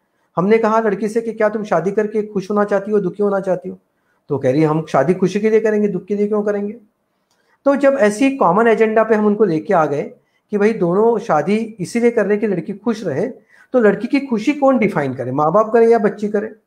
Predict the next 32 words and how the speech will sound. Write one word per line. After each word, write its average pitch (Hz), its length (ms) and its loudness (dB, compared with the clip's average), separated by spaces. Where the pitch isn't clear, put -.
तो 190 80 -2
माँ 160 180 2
बाप 202 160 0
ने 214 80 0
कहा, 214 140 2
"इसको 208 220 0
अकल 196 240 0
नहीं, 208 120 0
हम 185 160 0
करें।" 208 220 -4
और 160 60 -6
लड़की 160 260 -2
ने 202 80 2
कहा, 202 160 0
"मेरी 190 220 0
खुशी 202 260 -6
मैं 202 120 0
define 190 300 -4
कर 208 100 -2
सकती 208 320 -6
हूँ।" 214 140 -10
तो 226 60 2
हमने 214 280 4
माँ 185 180 4
बाप 208 160 2
को 233 100 0
कहा 220 240 -4
कि 233 180 -6
आप 202 360 0
आपकी 175 220 0
लड़की 196 280 -2
को 226 360 0